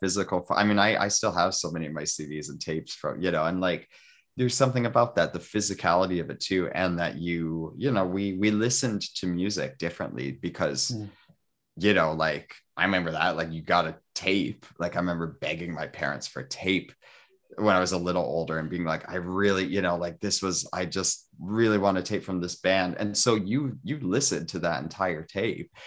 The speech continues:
Speaker 1: and you found the songs you liked, and then you'd rewind to them and, you know, you'd, you'd find those spots and, and play them out. But, like, you, you really got to, you got to know the works of an entire, of a band or an artist,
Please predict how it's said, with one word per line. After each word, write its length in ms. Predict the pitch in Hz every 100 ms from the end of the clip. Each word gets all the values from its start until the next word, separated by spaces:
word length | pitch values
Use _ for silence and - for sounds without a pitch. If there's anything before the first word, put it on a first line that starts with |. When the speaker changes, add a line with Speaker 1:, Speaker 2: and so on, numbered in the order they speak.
| -
Speaker 1:
and 100 | -
you 80 | 196
found 300 | 185 196 190
the 60 | 131
songs 340 | 117 107 92
you 100 | 87
liked, 380 | 80 120 92 -
and 100 | 90
then 140 | 80
you'd 180 | 82 80
rewind 460 | 85 82 80 82 82
to 120 | 90
them 260 | 80 82 87
and, 180 | 78
you 80 | 87
know, 80 | 73
you'd, 300 | 69 73 69
you'd 160 | 87 135
find 260 | - 80
those 180 | 73 73
spots 420 | - 76 71 -
and, 100 | 69
and 240 | - 76 -
play 220 | - 87
them 160 | 69 69
out. 280 | 90 90
But, 200 | - 82
like, 240 | 76 78 -
you, 380 | 107 120 123 127 - - -
you 200 | 127 139
really 280 | 127 139 127
got 220 | 107 104
to, 100 | -
you 240 | 98 104 104
got 240 | 104 101
to 120 | -
know 420 | 87 85 85 87 85
the 140 | 82
works 500 | 80 82 80 80 -
of 120 | 80
an 100 | 80
entire, 380 | 69 - 82 73
of 120 | 87
a 60 | 85
band 640 | - 76 71 53 50 55
or 160 | - 87
an 80 | 78
artist, 640 | 69 69 57 - - -